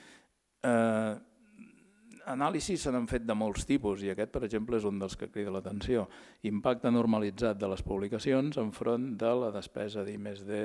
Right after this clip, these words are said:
en funció del pib, del pib. Llavors es veu, doncs, eh, països amb recursos alts i baix impacte, recursos alts i alt impacte, recursos baixos i alt impacte, recursos baixos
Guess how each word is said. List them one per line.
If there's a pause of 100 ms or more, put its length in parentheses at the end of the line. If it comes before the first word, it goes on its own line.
en
funció
del
pib, (280)
del
pib. (520)
Llavors
es
veu, (100)
doncs,
eh, (120)
països
amb
recursos
alts
i
baix
impacte,
recursos
alts
i
alt
impacte,
recursos
baixos
i
alt
impacte,
recursos
baixos